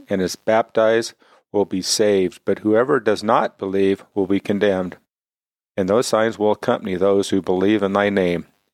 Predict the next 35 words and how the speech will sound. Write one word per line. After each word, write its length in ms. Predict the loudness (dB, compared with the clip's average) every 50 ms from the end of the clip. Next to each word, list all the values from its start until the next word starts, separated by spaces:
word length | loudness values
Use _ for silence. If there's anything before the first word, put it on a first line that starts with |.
| _ -10
and 160 | -6 -2 0
they 100 | 0 2
will 160 | 2 2 0
drive 340 | 0 0 0 2 2 2 2
out 220 | 0 0 -2 -4 _ _ -20 _ _
the 140 | -6 -6 -4
demons. 520 | -2 -2 -2 0 0 -2 -4 -6 -8 -14 -16 _ _ _ _ _ _ _ _ _ -20 -20 -20 _ _
They 140 | -2 0 0
will 120 | 0 0
speak 400 | -2 -4 -2 0 0 0 0 -2
in 100 | -4 -2
new 140 | 0 -2 -2
tongues. 520 | -2 0 0 0 0 -2 -4 -6 -12 -14 -18 _ _ _ _ -2
They 120 | 0 2
will 140 | 2 2 0
pick 300 | 0 -2 -4 -2 0 0
up 180 | -2 -2 -2
snakes 360 | -6 -6 -4 -2 -2 -4 -4 -4
high 280 | -2 0 0 2 2 2
with 160 | 0 0 0
their 140 | 0 0 0
hands, 460 | 2 2 2 2 0 -2 -6 -10 -12 _ _ -20 -20 -20 -20 -20 -20 _ _ -4
and 120 | -2 0
when 140 | 0 0 0
they 120 | -2 -2
drink 340 | -2 -2 -2 -2 -2 -2 -2
deadly 300 | 0 0 2 2 0 -2
poison, 460 | 0 0 2 2 2 0 -2 -4 -8 -4
it 100 | -2 -2
will 140 | 0 0 0
not 240 | 0 0 0 2 2
hurt 220 | 2 0 0 0
them 160 | -2 -2 0
at 80 | 2 2
all. 340 | 2 2 2 0 -2 -6